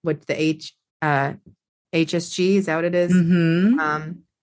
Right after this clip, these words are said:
Speaker 1: and, uh, of course, I, I peed on a stick at home and it said negative. And then sure enough, a few days later, I got my period. And so that was, that was really tough with us too, because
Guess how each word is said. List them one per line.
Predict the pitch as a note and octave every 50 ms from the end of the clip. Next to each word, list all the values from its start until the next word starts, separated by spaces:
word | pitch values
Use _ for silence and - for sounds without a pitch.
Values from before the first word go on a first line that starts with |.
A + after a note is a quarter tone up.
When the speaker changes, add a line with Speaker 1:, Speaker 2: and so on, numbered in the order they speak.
| _ _ _ _ _ - _ _ -
Speaker 1:
and, | F3+ F3 F3+ F3+ F3 F3 F3 E3+
uh, | E3+ D#3+ D#3+ D#3+ D#3 D3+ -
of | D#3 D#3 D3+ -
course, | - F#3 E3+ E3+ E3+
I, | F3 D#3+ E3 - _ -
I | E3 E3
peed | - - - F#3 F3 E3 E3
on | E3 E3+
a | F3
stick | F3 - - F3 E3+ E3+
at | G3+ -
home | - D#3+ F3+ E3+ E3+ E3 E3 E3+ E3
and | D#3 D#3
it | D#3+ D#3
said | - - F3+ E3+ E3
negative. | E3+ D#3+ D#3 D3+ D#3+ D#3+ D#3 D3+ D3+ D3+ D3+ D#3 D#3
And | D3+ D3+ D3+ D3+
then | D3+ D3+
sure | D3 - - E3 D#3+
enough, | D#3 D#3 D3+ D3+ D3
a | - C#3+
few | - E3 D#3
days | D3+ D3 C#3+ D3 C#3+
later, | D3+ C#3+ C#3 C#3 C#3 C3+ C#3 C#3 _ _ _ _ _ _ _ _ -
I | D3 C#3+
got | D3 C3+ B2+ D3+
my | D3 C#3+
period. | C#3+ D3 - D3+ C#3 C3 C#3 C3+ C3+ C#3+
And | - D#3+ D#3 D#3+ D3+
so | - - E3 D#3+ D#3 D#3+
that | E3 A3 A3 B3+ C#4+ D#4
was, | E4+ F4+ F#4 E4 D4+ - _ _ _ _ _ _ _ _ _ _ _ _ - -
that | G#3+ A#3 A3+ G3
was | C#4 E4 D#4+ D4+
really | D#4 E4 D#4+ D#4 C4+
tough | - - - A#3 A3+ A3+ -
with | - A3 G3+ G#3+
us | G3+ G3 G3 -
too, | - - C4+ C#4 C4+
because | A3 G#3 G3 - G3 G3+ F#3+ F3+ F3+ F3+ F3 F3 -